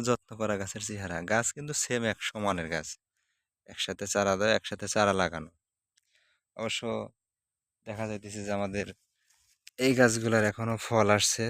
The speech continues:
প্রত্যেকটা গাছেই, কিন্তু সেই তুলনায় এই গাছগুলো এখনো মনে হয় যে দুই মাস তিন মাসের বয়স কম, বাচ্চা। যাই হোক, কি করার, তো এরকম সময় দিতে পারি নাই।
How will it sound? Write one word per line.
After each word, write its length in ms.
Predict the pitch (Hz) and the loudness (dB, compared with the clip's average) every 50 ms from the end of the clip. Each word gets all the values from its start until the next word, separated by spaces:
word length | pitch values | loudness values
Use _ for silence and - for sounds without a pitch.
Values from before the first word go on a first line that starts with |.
| 127 127 | -6 -8
প্রত্যেকটা 440 | _ 110 - - - - - 113 107 | _ -16 -16 -16 -18 -8 -4 -2 2
গাছেই, 380 | 104 104 101 - - 113 120 139 151 - _ _ _ _ _ _ _ _ _ _ _ _ _ | 2 2 2 0 -2 -4 -4 -6 -8 -12 _ _ _ _ _ _ _ _ _ _ _ _ _
কিন্তু 240 | _ _ 131 123 120 | _ _ -14 -6 -4
সেই 240 | - - 139 127 120 | 0 2 2 0 0
তুলনায় 320 | - 127 117 117 113 113 | -2 -4 -4 -4 -2 -2
এই 60 | 120 117 | -2 0
গাছগুলো 360 | 120 120 110 113 113 110 110 107 | 0 0 0 -2 -4 -4 -4 -4
এখনো 320 | 104 - 110 107 107 104 101 98 101 _ _ _ _ _ _ _ _ _ _ _ _ _ _ _ _ _ _ _ | -6 -8 -12 -12 -10 -10 -10 -12 -16 _ _ _ _ _ _ _ _ _ _ _ _ _ _ _ _ _ _ _
মনে 180 | 107 107 107 107 | -4 -2 -2 0
হয় 160 | 104 110 110 110 | 0 0 0 0
যে 80 | 110 104 | 0 -2
দুই 180 | 104 110 107 101 | -2 -2 0 0
মাস 180 | 107 104 101 - | 0 -2 -4 -4
তিন 180 | _ 117 107 107 | _ -8 -6 -4
মাসের 340 | 104 98 - - 104 101 104 - _ _ _ _ _ _ _ _ _ _ _ _ _ _ _ _ _ _ _ | -4 -4 -4 -4 -6 -8 -8 -12 _ _ _ _ _ _ _ _ _ _ _ _ _ _ _ _ _ _ _
বয়স 320 | 107 104 110 107 104 101 - | -2 2 2 4 4 4 2
কম, 280 | - - 120 104 92 85 85 87 | 2 2 -2 -4 -4 -6 -8 -8
বাচ্চা। 440 | 90 92 95 - - - - - 92 85 - _ _ _ _ _ _ _ _ _ _ _ _ _ _ _ _ _ _ | -6 -6 -6 -4 -6 -6 -6 -6 -8 -12 -14 _ _ _ _ _ _ _ _ _ _ _ _ _ _ _ _ _ _
যাই 180 | 120 123 127 127 | -2 2 2 2
হোক, 140 | 120 117 110 - | 2 0 -4 -8
কি 120 | - 120 110 | -12 -14 -12
করার, 300 | - 104 104 101 104 - _ _ _ _ _ _ _ _ _ _ _ _ _ _ _ _ _ _ _ _ _ _ _ | -8 -6 -6 -6 -6 -8 _ _ _ _ _ _ _ _ _ _ _ _ _ _ _ _ _ _ _ _ _ _ _
তো 120 | _ - | _ -16
এরকম 320 | 107 110 110 113 104 110 110 | -14 -12 -12 -12 -12 -12 -12
সময় 300 | 104 - 117 110 110 110 | -8 -6 -4 -2 -2 -2
দিতে 200 | 104 104 98 104 | -4 -4 -6 -8
পারি 200 | 98 101 98 95 98 | -8 -6 -8 -8 -8
নাই। 180 | 92 104 113 | -10 -10 -12